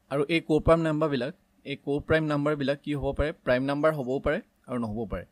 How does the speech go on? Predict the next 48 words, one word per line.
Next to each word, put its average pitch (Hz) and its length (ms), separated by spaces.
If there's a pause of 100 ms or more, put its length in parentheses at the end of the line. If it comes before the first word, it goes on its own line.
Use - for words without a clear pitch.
(280)
কাৰণ 156 220
ইহঁতি 143 300
কোপ্ৰাইম 156 480
হ'বলৈ 151 280
দুইটা 131 420
কি 151 340
হ'ব? 147 300
এইটো, 135 300 (200)
ইয়াত 143 140
আমি 156 140
দেখিছোঁ 160 300
যে 160 100
এইটো 147 180
প্ৰাইম 139 200
নাম্বাৰ, 139 340
ছেভেনটো 131 380
প্ৰাইম 139 220
নাম্বাৰ, 127 220
কিন্তু 135 180
নাইনটো 123 280
প্ৰাইম 123 200
নাম্বাৰ 123 240
নহয়। 107 200
কাৰণ 123 300 (340)
ইয়াক 131 160
তিনিয়ে 131 260
হৰণ 139 240
যায় 147 140 (200)
আৰু 120 120
নৰো 117 300
হৰণ 131 200
যায় 131 120
আৰু 113 100
একেও 110 260
হৰণ 95 180
যায়। 85 140 (360)
তো 151 60
সেইকাৰণে 151 360
কি 160 120
হ'ব? 160 180 (480)
এইটো 131 240
প্ৰাইম 156 240
নাম্বাৰ, 165 240
এইটো 143 220
প্ৰাইম 127 220
নাম্বাৰ 127 240
নহয়। 104 260 (160)
যে 123 140